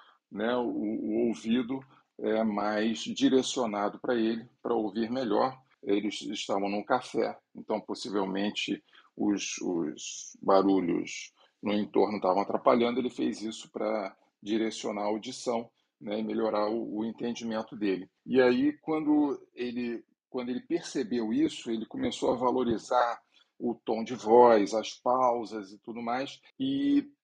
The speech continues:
e ele falou: Felipe, foi ótimo, porque no, né, quando eu terminei de, de ap-, apresentar coisas e tudo mais, ele perguntou um monte, ele queria saber, né, e fechamos contrato. Então, ou seja, é, quando você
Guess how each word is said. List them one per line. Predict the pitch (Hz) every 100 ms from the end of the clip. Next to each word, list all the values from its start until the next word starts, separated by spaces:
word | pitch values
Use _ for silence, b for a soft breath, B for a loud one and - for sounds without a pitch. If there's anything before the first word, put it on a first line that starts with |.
| _
e | 131
ele | 131
falou: | 131 151
Felipe, | 135 151 160 -
foi | - 147
ótimo, | 139 151 - 139 131
porque | 131 - 139 139
no, | 139 139 131 - _ _ _ -
né, | 110 110 110 -
quando | 139 143
eu |
terminei | - 135 123 120 127 151 135
de, | 120 107
de | 98 113
ap-, | 110 -
apresentar | 92 - 110 110 101 120 113
coisas | - 143 127
e |
tudo | 120 117
mais, | 117 143 139 139
ele | 131
perguntou | - 127 123 117 95 131
um | 123 117
monte, | 143 143 131 123 135
ele | 123
queria | - 131
saber, | 123 - - - 139 139 131
né, | 120 151 - B B
e | 139
fechamos | 139 143 - 139 139
contrato. | - 143 - - 95 - -
Então, | 131 - 151 156 151 - - _ -
ou | 131
seja, | 127 - 113 101 - - _ _ -
é, | 117 113 -
quando | 139 135 120
você | 131 120 - - 107 98